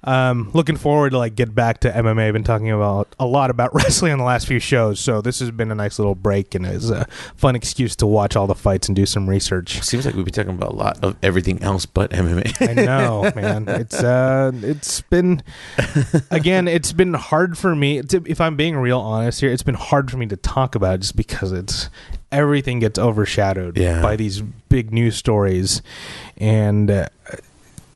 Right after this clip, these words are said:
Speaker 1: yeah, it's just disheartening, and I, I want it to be about the fighting and the arts and showing off their skills and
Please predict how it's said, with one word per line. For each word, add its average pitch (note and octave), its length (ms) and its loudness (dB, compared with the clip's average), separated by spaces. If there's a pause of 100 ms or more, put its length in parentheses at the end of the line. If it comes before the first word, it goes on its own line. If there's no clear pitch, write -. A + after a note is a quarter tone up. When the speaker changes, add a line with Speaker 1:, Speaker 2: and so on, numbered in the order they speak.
Speaker 1:
yeah, F3 160 4
it's B2 120 0
just - 160 -2
disheartening, A#2+ 540 2
and F#2+ 100 4
I, G2+ 200 0
I A#2+ 40 4
want A#2+ 280 2
it - 60 -14
to A#2+ 80 -2
be A2 200 2
about G2 380 -2 (300)
the A#2+ 160 -2
fighting G#2 440 0
and F#2 220 -2
the G#2+ 80 0
arts A2 340 2
and G2 260 -2 (100)
showing A2+ 300 2
off G#2 140 0
their G2 100 -2
skills G#2+ 600 2
and F#2 200 -4